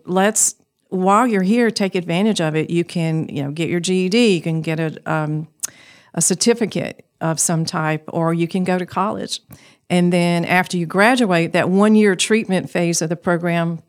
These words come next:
you can then move into our transitional living apartments, which are there on our campus. They're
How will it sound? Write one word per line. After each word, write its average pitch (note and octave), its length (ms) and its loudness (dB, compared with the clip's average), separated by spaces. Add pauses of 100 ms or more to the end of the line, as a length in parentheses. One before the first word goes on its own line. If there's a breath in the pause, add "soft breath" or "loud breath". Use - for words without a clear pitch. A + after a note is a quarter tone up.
(180)
you G3 80 0
can G3 180 4
then F#3 180 4
move F#3 200 2
into F3+ 200 -2
our E3 120 0
transitional F3+ 560 0
living E3+ 280 0
apartments, E3+ 580 -2
which F3 160 -4
are E3+ 100 -4
there E3+ 360 -2
on E3 180 -2
our E3 80 -4
campus. E3 520 -4
They're D#3+ 320 -4